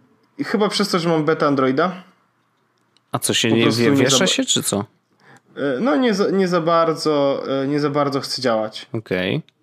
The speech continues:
Speaker 2: No to ciekawe. No ale to może być
Speaker 1: Więc,
Speaker 2: właśnie ze względu
Speaker 1: więc ja
Speaker 2: na
Speaker 1: po
Speaker 2: betę.
Speaker 1: prostu, e, tak, więc ja po prostu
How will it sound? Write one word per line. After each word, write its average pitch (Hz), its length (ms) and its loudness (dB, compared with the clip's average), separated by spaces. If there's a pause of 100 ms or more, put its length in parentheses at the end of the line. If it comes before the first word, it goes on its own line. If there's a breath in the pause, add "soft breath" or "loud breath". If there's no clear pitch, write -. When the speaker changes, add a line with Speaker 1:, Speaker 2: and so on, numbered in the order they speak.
(260)
Speaker 2:
No 185 60 -4
to 202 120 0
ciekawe. - 380 -6 (320)
No 220 80 0
ale 220 160 4
to 220 100 2
może 190 220 2
być 151 240 2 (100)
Speaker 1:
Więc, 196 260 2
Speaker 2:
właśnie 117 320 0
ze - 120 0
względu 208 220 2
Speaker 1:
więc 208 80 0
ja 233 60 4
Speaker 2:
na 190 60 2
Speaker 1:
po 220 60 0
Speaker 2:
betę. 202 100 0
Speaker 1:
prostu, 208 260 -2 (600)
e, 180 100 -10
tak, 131 260 2
więc 202 420 -4
ja 220 200 0
po 202 100 -2
prostu 190 400 0